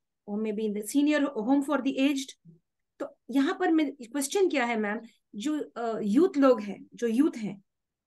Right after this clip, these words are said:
जो कमाने लगे, लगे हैं अभी अभी, तो पहले वाला paycheck उनके हाथ में आ गया, तो क्या उन लोग savings करना है retirement के लिए? क्योंकि ये जो लोग हैं retirement savings नहीं करे तो इनका हालत ऐसे हो गया, तो उन लोग यहाँ पर है।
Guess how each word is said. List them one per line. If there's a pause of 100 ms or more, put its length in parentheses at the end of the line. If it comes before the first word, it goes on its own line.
(120)
जो
कमाने
लगे,
लगे
हैं
अभी
अभी, (240)
तो
पहले
वाला
paycheck
उनके
हाथ
में
आ
गया, (540)
तो
क्या
उन
लोग
savings
करना
है
retirement
के
लिए? (340)
क्योंकि
ये
जो
लोग
हैं (240)
retirement
savings
नहीं
करे
तो
इनका
हालत
ऐसे
हो
गया, (840)
तो
उन
लोग
यहाँ
पर
है।